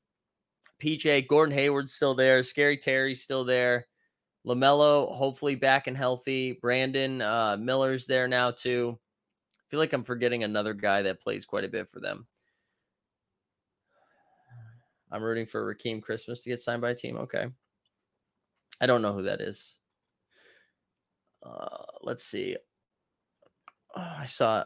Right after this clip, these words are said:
an announcement here. Ooh, the next W N B A pack drop and fandom leaderboard will launch alongside the Commissioner's Cup starting in August. There we go.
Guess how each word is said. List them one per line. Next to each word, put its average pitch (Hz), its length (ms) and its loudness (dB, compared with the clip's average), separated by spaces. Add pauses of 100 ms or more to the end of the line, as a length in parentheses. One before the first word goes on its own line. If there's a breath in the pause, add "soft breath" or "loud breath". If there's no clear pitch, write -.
an 113 140 -6
announcement 107 520 -4
here. 107 240 0
Ooh, 165 280 4
the 117 100 4
next 120 380 2
W 131 280 4
N 127 100 0
B 127 100 2
A 131 80 4
pack 127 360 4
drop 127 220 4
and 113 80 -6
fandom 127 460 2
leaderboard 185 480 8
will 131 160 6
launch 147 320 8
alongside 156 880 8
the 139 120 0
Commissioner's 160 920 4
Cup - 360 4
starting 151 360 6
in 135 60 4
August. 151 420 8
There 156 180 -2
we 139 100 -4
go. 98 320 0